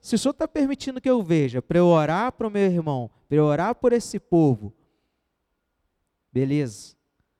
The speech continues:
Mas então por que que eu oro e nada s-, acontece?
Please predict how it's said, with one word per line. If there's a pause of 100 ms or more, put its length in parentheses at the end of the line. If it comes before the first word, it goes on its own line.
(160)
Mas
então
por
que
que
eu
oro
e
nada
s-,
acontece?